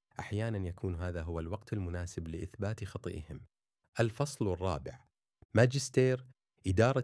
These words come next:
الأعمال في جمع التمويل، الجزء الأول. إطلاق منتجنا الأولي، إم في بي، في عام ألفين وتسعة عشر، مثل لنا إنجازا هاما تسعى إليه جميع الشركات الناشئة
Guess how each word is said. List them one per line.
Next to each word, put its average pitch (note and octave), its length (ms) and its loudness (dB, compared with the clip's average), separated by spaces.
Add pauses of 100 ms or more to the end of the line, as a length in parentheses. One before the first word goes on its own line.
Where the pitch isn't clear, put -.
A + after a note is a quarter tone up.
الأعمال F#2+ 500 2
في F#2 160 -2
جمع F2+ 260 2
التمويل، F#2+ 680 0 (200)
الجزء A#2+ 460 2
الأول. F2+ 440 -2 (500)
إطلاق A#2+ 400 0
منتجنا F#2+ 560 0
الأولي، F2+ 600 -2 (260)
إم C#3 160 4
في B2+ 200 -2
بي، F2+ 300 0 (240)
في G2 140 2
عام A#2 240 2
ألفين G2+ 380 -2
وتسعة F#2 540 -4
عشر، F#2+ 340 -4 (280)
مثل A2 340 0
لنا G#2 280 0
إنجازا F#2 500 0
هاما G2 440 0 (180)
تسعى A2 400 0
إليه G2 260 2
جميع F#2+ 320 0
الشركات F#2 580 -4
الناشئة F2+ 440 -4